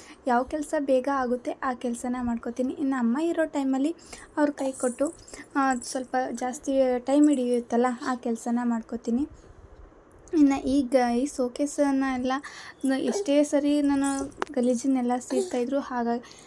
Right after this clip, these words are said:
ಹಾಗೇ ಧೂಳು ಬರ್ತಾನೆ ಇರುತ್ತೆ. ಎಷ್ಟು ಸರಿ ಕ್ಲೀನ್ ಮಾಡಿದ್ರು ಎಷ್ಟು ಧೂಳು ಅಂತೀರಾ, ಅಷ್ಟೊಂದು ಧೂಳು ಬರ್ತಾ ಇರುತ್ತೆ. ಹಾಗಾಗಿ ಈ ರೀತಿಯಾಗಿ ಕ್ಲೀನ್ನ ಮಾಡ್ಕೊಬಿಟ್ರೆ ಸ್ವಲ್ಪ ವರಲಕ್ಷ್ಮಿ ಹಬ್ಬದಷ್ಟೊತ್ತಿಗೆ ಸ್ವಲ್ಪ ಆರಾಮ್ ಅನ್ಸುತ್ತೆ. ಹತ್ರ ಇನ್ನೇನು ವರಲಕ್ಷ್ಮಿ ಹಬ್ಬ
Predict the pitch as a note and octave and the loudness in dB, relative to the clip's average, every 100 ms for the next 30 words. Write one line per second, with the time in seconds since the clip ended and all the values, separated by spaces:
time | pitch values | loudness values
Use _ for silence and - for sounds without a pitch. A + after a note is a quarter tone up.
0 | - - C4+ B3 C#4 C4+ B3+ B3+ A#3+ A3 | -12 -2 2 6 6 6 4 0 0 -4
1 | - B3 C4+ B3+ A#3+ B3+ C#4 C4 A#3+ - | 0 0 2 2 0 0 0 0 -4 -8
2 | - B3+ C#4 - C#4+ C4+ B3+ A#3+ C4 C4+ | -6 -4 -4 -2 0 2 0 -2 -4 -6
3 | B3 - - C#4 C#4 C4+ C4 B3+ C4 B3+ | -6 -4 -2 0 0 2 0 -2 -2 -4
4 | D4 - - - - B3+ - - C4+ C#4 | -4 -12 -20 -20 -10 -8 -8 -4 0 2
5 | D4+ B3+ B3+ B3+ A#3+ A#3+ B3 B3 A#3+ C#4+ | 2 0 -2 -2 -6 -6 -4 -4 -2 -4
6 | C#4 C4 C4 B3 D4 - - - C#4+ C#4+ | -6 -6 -4 -4 -6 -10 -20 -4 0 0
7 | C#4 C#4 B3+ C#4 C#4 C4 B3+ C4+ C4+ A#3+ | 0 0 0 0 -2 -2 -2 0 0 -2
8 | A#3+ - B3 B3 C4+ C4+ - - - - | -2 -2 -2 -4 -2 -4 -6 -16 -20 -20
9 | - - - - C#4 C#4 C#4 C#4 B3 B3 | -20 -20 -20 -6 -2 0 0 0 0 0
10 | B3 C4 A#3+ B3 A#3+ - B3+ - - - | -2 -4 -2 -2 -2 -6 -8 -6 -8 -6
11 | C#4+ - C#4 - - C#4+ E4+ E4 C#4+ C#4+ | -8 -8 -10 -10 -4 0 0 2 0 -2
12 | D4 D4+ - B3+ C#4+ C4 C4 C#4 C#4 A3+ | -4 -4 -4 -4 -2 0 2 2 2 2
13 | A#3 A#3+ C#4 C4 B3+ | 2 0 -2 -4 -2